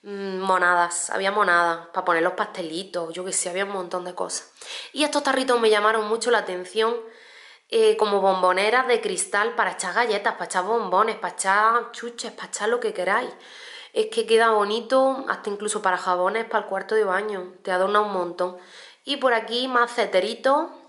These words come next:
de barro, lleva hasta el platito incorporado.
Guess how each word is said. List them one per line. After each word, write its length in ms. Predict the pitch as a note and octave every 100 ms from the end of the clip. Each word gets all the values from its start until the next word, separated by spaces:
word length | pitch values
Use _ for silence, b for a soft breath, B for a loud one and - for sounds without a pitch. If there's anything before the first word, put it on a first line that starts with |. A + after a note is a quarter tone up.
| _
de 300 | F#3+ F#3+ G3+
barro, 680 | F#3+ F#3 G3+ - C4+ D#4 B3
lleva 200 | G#3 A3
hasta 180 | A3 A#3
el 140 | G#3+
platito 400 | F#3+ E3+ G3 G#3
incorporado. 680 | G#3+ F#3+ F#3 E3+ E3+ F#3